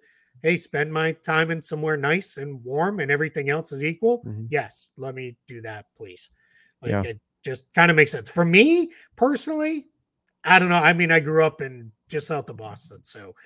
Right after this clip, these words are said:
Speaker 2: Yeah.
Speaker 1: I'm pretty used to, you know, miserable winters. Although I have been in Orlando for twenty years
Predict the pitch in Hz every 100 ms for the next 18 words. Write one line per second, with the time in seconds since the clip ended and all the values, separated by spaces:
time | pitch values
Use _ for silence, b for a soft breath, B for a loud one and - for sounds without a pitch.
0 | b b - 139 170 160 135 143 131 -
1 | 139 120 110 - - 135 113 120 143 135
2 | 131 123 123 139 170 175 175 B B -
3 | 175 185 175 165 180 175 185 170 165 156
4 | 151 139 131 - 135 123 _ - 156 143
5 | 127 135 135 135